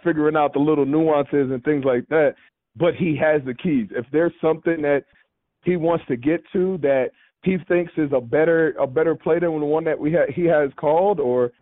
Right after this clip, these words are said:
you know, something that he sees that, you know, tips him off that we can do something different, he has full authority. And it's great because not only does he have full authority, but Andrew's gonna make sure you guys are seeing what he's seeing before we go out there and we do it.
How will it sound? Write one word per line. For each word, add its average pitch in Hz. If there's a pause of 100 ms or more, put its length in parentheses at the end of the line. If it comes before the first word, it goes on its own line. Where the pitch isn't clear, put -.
(300)
you 175
know, 147 (100)
something 165
that 147
he 175 (100)
sees 175
that, 147
you 170
know, 135 (200)
tips 180
him 147
off 165
that 139
we 143
can 143
do 156
something 143
different, 170 (460)
he 151
has 143
full 147
authority. 113
And 135
it's 135
great 147
because 143 (520)
not 143
only 156
does 151
he 160
have 147
full 151
authority, 170
but 123
Andrew's 147
gonna 139
make 131
sure 123 (120)
you 151
guys 147
are 127 (100)
seeing 143
what 123
he's 143 (100)
seeing 113 (280)
before 143
we 135
go 123
out 117
there 117
and 107
we 104
do 98
it. -